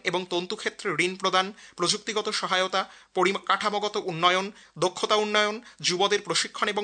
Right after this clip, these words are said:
পণ্য বাজারজাত করার ক্ষেত্রে মন্ত্রকের গৃহীত উদ্যোগ সম্পর্কেও তাকে জানানো হয়। এমএসএমই ক্ষেত্রের উন্নয়নে মন্ত্রকের প্রচেষ্টার ভূয়সী প্রশংসা করেন উপরাষ্ট্রপতি।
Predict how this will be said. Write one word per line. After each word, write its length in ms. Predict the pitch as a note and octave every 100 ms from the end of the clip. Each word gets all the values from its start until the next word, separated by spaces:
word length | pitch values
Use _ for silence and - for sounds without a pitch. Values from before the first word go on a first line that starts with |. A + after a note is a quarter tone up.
| G#3
পণ্য 220 | F3+ E3+ G3+
বাজারজাত 480 | F3+ D3 F3+ F#3 G#3
করার 260 | G3+ F#3 G3
ক্ষেত্রে 340 | A3 - C3+ - - -
মন্ত্রকের 440 | E3 F#3 G#3+ A3 G#3+
গৃহীত 340 | D3+ D#3 G#3+
উদ্যোগ 300 | G#3 F3 F#3 G3+
সম্পর্কেও 480 | F#3 F#3 G3 G#3
তাকে 220 | G3+ F3+ F#3
জানানো 300 | F#3 F3+ B2
হয়। 240 | D3+ B2+ - - -
এমএসএমই 420 | - D#3+ E3+ F3+ F#3
ক্ষেত্রের 300 | F3 - F3+ -
উন্নয়নে 420 | E3 F3 F3+ F#3
মন্ত্রকের 440 | D3+ D3+ F3+ F#3
প্রচেষ্টার 440 | E3 G#3 - E3 A2+ - - D#3
ভূয়সী 320 | D#3+ G#3 -
প্রশংসা 400 | F#3+ - G3+ A3
করেন 220 | G3+ G3+ G3
উপরাষ্ট্রপতি। 760 | G#3+ G3 - - D3+ C#3 C3+